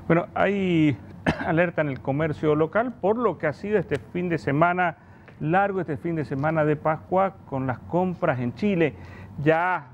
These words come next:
muchos comerciantes están evaluando, principalmente todo lo que tiene que ver con, con ropa, con calzado, de que más allá de que pueden hacer promociones, que le están haciendo, va a haber un outlet ahora el fin de semana, pero es, el que ha comprado en Chile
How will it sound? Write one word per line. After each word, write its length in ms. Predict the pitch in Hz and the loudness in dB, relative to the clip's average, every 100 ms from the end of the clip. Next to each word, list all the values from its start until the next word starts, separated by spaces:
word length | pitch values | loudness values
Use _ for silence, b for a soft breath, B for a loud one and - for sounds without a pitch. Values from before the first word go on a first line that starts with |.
| - | -20
muchos 440 | 135 139 147 147 | -14 -12 -10 -10
comerciantes 580 | - 151 147 180 214 208 | -8 -6 -2 0 2 2
están 220 | 156 156 | 2 2
evaluando, 440 | 151 147 151 214 196 | 4 2 4 2 0
principalmente 560 | 131 123 123 135 127 | -4 -4 -4 -2 0
todo 120 | 113 131 | 0 0
lo 120 | 110 | 0
que 60 | |
tiene 240 | - 123 120 | -2 -4 0
que 80 | 120 | 2
ver 180 | 120 | 2
con, 220 | 117 110 101 | 0 -6 -4
con 200 | 113 107 | -2 2
ropa, 380 | 143 143 127 104 - | 2 2 0 -2 -6
con 320 | 160 160 147 | -2 0 -2
calzado, 600 | 95 120 113 - 165 160 | -2 -2 -2 0 2 2
de 60 | 131 | 0
que 100 | 135 | -2
más 180 | 143 135 | -2 -2
allá 200 | 135 147 | 0 0
de 140 | 135 | 0
que 340 | - 123 117 117 B B B - - | -4 -2 -2 -4 B B B -12 0
pueden 240 | 143 139 | 2 2
hacer 280 | 123 143 135 | 0 -2 -2
promociones, 680 | - 127 127 131 185 214 190 | -2 -2 0 0 0 2 0
que 140 | 127 | -2
le 80 | 117 | -4
están 260 | - 135 | -2 -2
haciendo, 460 | 120 - 214 208 151 | -2 -2 0 2 2
va 80 | 123 | 2
a 40 | |
haber 200 | 123 135 | 2 0
un 160 | 113 117 | 0 0
outlet 320 | 139 127 113 - - | 0 2 -2 -4 -4
ahora 280 | 117 123 | -2 0
el 60 | 110 | -2
fin 200 | 95 123 | -4 -2
de 80 | 120 | -2
semana, 480 | 143 160 170 185 B B B B - - | 0 2 2 0 B B B B -18 -8
pero 400 | - 135 139 156 | -2 2 2 2
es, 100 | 156 156 B B B | 0 -6 B B B
el 160 | - 127 | -14 -6
que 80 | 175 | -4
ha 100 | 175 | -4
comprado 360 | 156 127 160 | -4 -2 -2
en 120 | 160 127 | -2 -4
Chile 520 | 160 165 175 185 | -4 0 2 2